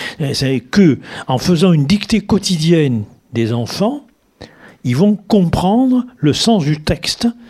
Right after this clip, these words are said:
ils vont aimer la littérature, et ils vont aimer parler et lire et écrire français. Mais où avez-vous vu, où avez-vous vu que restituer la forme d'un message était équivalent à en comprendre le sens ?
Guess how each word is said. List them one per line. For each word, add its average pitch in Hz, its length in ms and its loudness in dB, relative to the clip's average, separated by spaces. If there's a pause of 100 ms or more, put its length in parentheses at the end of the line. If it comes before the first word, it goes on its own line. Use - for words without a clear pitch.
(360)
ils 127 100 0
vont 165 220 0
aimer 214 320 6
la 196 120 4
littérature, 165 1000 0 (500)
et 156 100 2
ils 156 100 2
vont 226 240 2
aimer 196 440 6
parler 202 600 0 (200)
et 170 80 2
lire 220 320 4 (100)
et 170 140 2
écrire 175 340 0
français. 113 520 -4 (320)
Mais 151 160 0 (100)
où 277 180 6
avez-vous 170 500 2
vu, 175 360 4 (680)
où 240 160 4
avez-vous 180 400 2
vu 165 340 4 (320)
que 165 100 6
restituer 226 1120 0
la 151 200 0
forme 202 440 0
d'un 143 200 -2
message 226 840 -2 (380)
était 202 420 -2
équivalent 202 720 0
à 190 60 -2
en 185 200 2
comprendre 185 480 0
le 147 120 2
sens ? - 580 -8